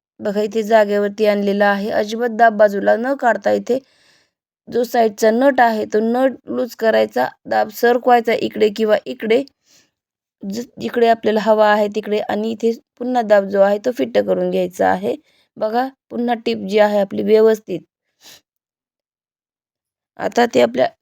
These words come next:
दाब सांभाळत बसणं किंवा हरवणं हे टेन्शन पूर्णपणे आपलं बाजूला जातं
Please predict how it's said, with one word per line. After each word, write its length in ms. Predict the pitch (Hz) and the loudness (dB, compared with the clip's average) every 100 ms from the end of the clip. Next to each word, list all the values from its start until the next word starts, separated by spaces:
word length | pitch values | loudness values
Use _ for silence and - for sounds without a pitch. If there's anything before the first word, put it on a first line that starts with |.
| _ _ - | _ _ -8
दाब 320 | 202 226 233 | 2 2 2
सांभाळत 540 | - 233 214 208 202 202 | 0 2 4 4 6 4
बसणं 360 | 202 208 202 196 | 0 -4 -4 -4
किंवा 240 | 202 196 202 | -2 -2 2
हरवणं 480 | 226 233 214 190 196 214 - - - | 2 2 0 -2 -6 -8 -20 -16 -10
हे 100 | 233 | -4
टेन्शन 360 | 233 240 233 240 | -2 -4 -6 -10
पूर्णपणे 520 | 240 254 262 233 226 | -6 -4 -4 -4 -4
आपलं 280 | 208 208 233 | -4 -4 0
बाजूला 400 | 226 202 196 196 | 2 2 0 0
जातं 400 | 196 208 202 220 | 0 -2 -2 -4